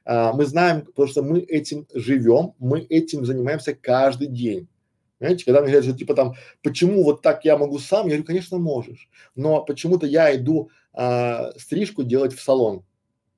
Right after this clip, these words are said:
да? И я там ногти делаю в салоне. То есть я могу тоже сам. Но я делаю, я и торт покупаю в магазине. Ну, и тоже могу успеть сам. М?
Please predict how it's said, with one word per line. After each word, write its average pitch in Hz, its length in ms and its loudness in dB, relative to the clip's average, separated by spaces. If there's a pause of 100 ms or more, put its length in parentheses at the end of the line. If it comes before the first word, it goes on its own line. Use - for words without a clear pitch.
(340)
да? 269 260 -4 (760)
И 127 80 -6
я 165 220 4
там 131 200 -2
ногти 175 280 -2
делаю 123 260 -2
в - 60 -14
салоне. 110 320 -8 (100)
То - 80 -18
есть 170 100 -10
я 277 100 2
могу 262 180 -6
тоже 262 200 -2
сам. - 460 -4 (340)
Но 131 60 -6
я 175 100 4
делаю, 180 280 6
я 165 180 4
и 180 60 6
торт 175 440 0
покупаю 135 480 -2
в 107 80 -8
магазине. 123 640 -6 (360)
Ну, 135 100 -4
и 123 40 -4
тоже 190 200 -2
могу 147 140 -6
успеть 131 380 -12
сам. - 280 -14 (540)
М? 320 200 -16